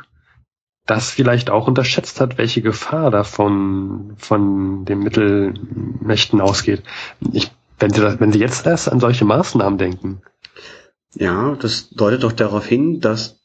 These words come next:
Speaker 2: der Krieg nicht so schnell entscheidet, also, dass keine Entscheidung schnell getroffen wird.
Speaker 1: Ja, tatsächlich.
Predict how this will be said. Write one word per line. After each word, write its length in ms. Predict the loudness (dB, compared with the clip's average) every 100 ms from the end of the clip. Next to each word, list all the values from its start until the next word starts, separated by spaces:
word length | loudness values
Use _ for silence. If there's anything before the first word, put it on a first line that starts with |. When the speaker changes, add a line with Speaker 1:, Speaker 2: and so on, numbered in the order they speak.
| _ -6
Speaker 2:
der 100 | -6
Krieg 440 | -4 0 0 2 0
nicht 160 | 0
so 100 | 0
schnell 260 | 0 2 2
entscheidet, 500 | 2 0 -2 -2 -8 -12 -10 -8
also, 280 | -4 -4 -2
dass 220 | -2 -2
keine 260 | 0 2 2
Entscheidung 480 | 2 2 0 0 0
schnell 260 | 0 2 2
getroffen 420 | 0 -2 -2 -8
wird. 260 | -8 -8 _ _ _ _ _
Speaker 1:
Ja, 220 | 0 2 0
tatsächlich. 640 | -2 -2 0 2 0 -2